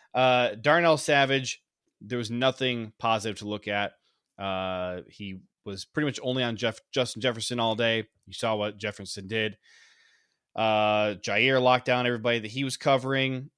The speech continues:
Um, but overall, you know, when I read this off, everybody not named Justin Jefferson makes you feel pretty good. Um, uh, the Bears receivers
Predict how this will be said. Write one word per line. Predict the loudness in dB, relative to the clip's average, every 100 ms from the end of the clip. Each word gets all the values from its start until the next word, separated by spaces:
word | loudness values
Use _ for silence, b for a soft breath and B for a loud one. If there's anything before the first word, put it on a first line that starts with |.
| -8
Um, | -6 -4 -2 -4 -4 -4 -6 -8 -12 _ _ _ _
but | -4
overall, | 0 4 6 6 2 _ _ _ _ _ -20 _ _
you | -8 -6
know, |
when | -2 0
I |
read | 0 -2 -2
this | -2 -2
off, | -4 -8 -16 _ _ _ _ _ _ _ _ _ 0
everybody | 2 4 4
not | 4 4 4 2
named | -4 -2
Justin | -4 -4 -8
Jefferson | -4 -4 -2 -4 -4 -6 -12 _
makes | -6 -6 -6
you | -8
feel | -4 0 0 0 -6 _
pretty | -6 -6
good. | -4 -4 -6 -10 _ _
Um, | -8 -6 -6 -8 -12 -20 _ _ _ _ _ _ _ _ _ _ -8
uh, | -4 -4 -6 -8
the | -8 -8 -8 -8 -12 b b b b b b b b _ _ _
Bears | 2 4 4 0
receivers | -6 -6 -4 0 0 -2